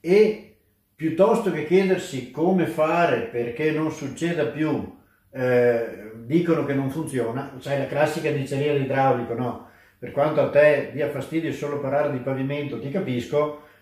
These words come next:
ma la tipica diceria che ancora oggi corre è: "Non faccio il raffrescamento a pavimento perché fa condensa".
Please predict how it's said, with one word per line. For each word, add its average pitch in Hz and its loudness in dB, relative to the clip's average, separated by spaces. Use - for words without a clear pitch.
ma 120 -6
la 123 -2
tipica 139 -2
diceria 131 0
che 131 -2
ancora 123 0
oggi 170 0
corre 135 0
è: 123 -2
"Non 143 -2
faccio 160 0
il 123 2
raffrescamento 143 -2
a - -2
pavimento 143 0
perché 123 -4
fa 113 -8
condensa". 104 -10